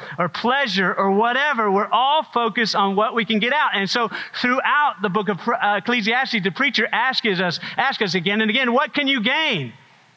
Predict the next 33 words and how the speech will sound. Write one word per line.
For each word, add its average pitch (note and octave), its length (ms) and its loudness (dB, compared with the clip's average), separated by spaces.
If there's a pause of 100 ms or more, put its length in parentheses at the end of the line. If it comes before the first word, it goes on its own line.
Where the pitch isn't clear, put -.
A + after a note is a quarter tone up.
(440)
What G3+ 180 0
does G3+ 160 0
a G#3+ 40 2
man G3+ 240 2
gain?" A#3+ 200 0
Look G#3 120 0
in G3 100 0
verse F#3+ 200 0
three. C4+ 340 2 (200)
"What A3+ 160 2
does B3 120 0
a G3+ 60 -2
man F#3+ 300 2
gain B3 340 0
by F3+ 320 2
all A3 240 4
the B3+ 140 2
toil A3+ 500 2
at F#3 220 -2
which F#3+ 240 0
he G#3+ 100 2
toils A3 420 0
under D#3+ 220 0
the E3+ 80 2
sun?" C4 300 0
Now F#3 100 2
that F3+ 240 -2
question A3+ 400 0
is E3 140 0
repeated. A#3 340 0
What A#3+ 220 2
does B3 120 0
he B3+ 140 0